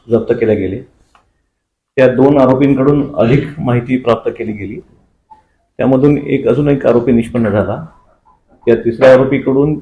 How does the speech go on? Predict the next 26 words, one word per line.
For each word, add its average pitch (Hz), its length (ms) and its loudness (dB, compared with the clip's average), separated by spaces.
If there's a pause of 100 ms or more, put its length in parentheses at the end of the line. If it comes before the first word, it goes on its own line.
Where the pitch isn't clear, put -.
तीन 147 640 -2
शस्त्र 127 380 0
आणि 123 360 4 (140)
एकोणीस, 120 680 0
अ, 117 220 6 (380)
राऊंड्स 117 420 0
जे 110 140 0
आहेत, 107 200 0
ते 120 80 0
जप्त 104 260 2
केले 101 200 -2
गेले. 90 220 -6 (1300)
त्यानंतर 123 380 2
अजून 131 480 2
त्याच 147 280 0
प्रकाराचा 127 500 2
तपास 123 220 -4 (440)
पुढे 156 180 6
सुरू 160 180 4
असताना 92 380 2 (840)
एक 139 200 2
आरोपी 131 600 2 (220)
निष्पन्न 117 380 0
झाला. 98 260 -4 (580)
त्या 120 100 2
आरोपीकडून 131 680 0